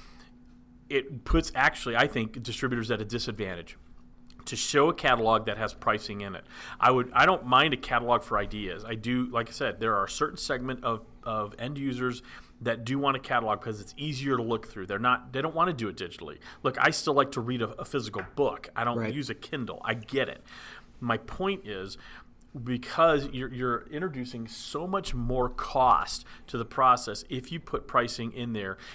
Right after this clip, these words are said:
Speaker 1: and you're putting your distributors, who are your salespeople, in a very, uh, competitive disadvantage by, for your product line,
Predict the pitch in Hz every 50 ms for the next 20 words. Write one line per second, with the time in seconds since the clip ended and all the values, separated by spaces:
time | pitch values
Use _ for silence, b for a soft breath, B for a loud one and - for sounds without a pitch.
0 | B B - 113 113 113 113 107 - - 113 - - - 143 147 170 170 165 160
1 | 143 131 - - 139 131 123 123 120 117 117 117 113 110 B B B B B B
2 | B B - - - 131 123 - - - 196 175 139 110 107 95 92 110 120 -
3 | - 123 113 107 107 104 107 104 - - - 196 202 196 202 - - 113 104 -
4 | 95 95 98 107 - - - - - - - - - - - - - - 131 127
5 | 131 120 120 113 107 104 107 107 120 127 139 156 165 180 180 175 B B B B
6 | B B B B - 120 117 113 110 - 139 120 - - 151 156 147 135 117 110
7 | 117 135 - - 113 110 113 127 143 175 175 135 117 107 107 - - 110 110 107
8 | 101 107 - - - 113 - - - 127 117 107 113 135 - - - - 151 185
9 | 214 - - - 104 95 98 95 104